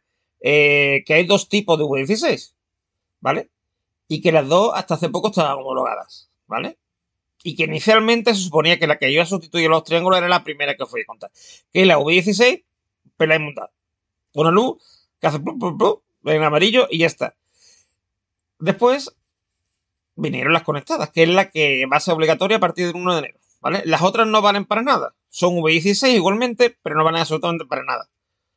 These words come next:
¿Vale? Bueno, sí vale. Eh, por ejemplo, hay gen-, yo ya sé, mm, vi el otro día <laughs> en un vídeo de ejemplo de gente que lleva una conectada y otra sin conectar y pone las dos en el coche, ¿vale? En el,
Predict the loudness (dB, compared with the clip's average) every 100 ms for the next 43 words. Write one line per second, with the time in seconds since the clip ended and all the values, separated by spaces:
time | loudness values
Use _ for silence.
0 | _ -10 -8 -8 -14 _ _ -18 -10 -2
1 | -2 -2 -4 _ -12 -10 -10 -8 -6 -6
2 | -6 -6 -4 0 2 2 4 2 0 -8
3 | -12 -10 -12 -10 -2 -2 0 -2 -4 0
4 | 0 0 0 -2 0 -2 0 0 0 -6
5 | -6 -20 -20 -6 -2 0 2 4 6 4
6 | 2 -2 -2 0 0 2 0 0 -4 -4
7 | -4 -2 -2 2 2 0 _ _ _ -12
8 | -2 2 4 4 2 -2 -4 -10 -14 -16
9 | -16 _ _ 0 0 0 -4 -6 -6 -8
10 | -10 -6 -4 -6 -10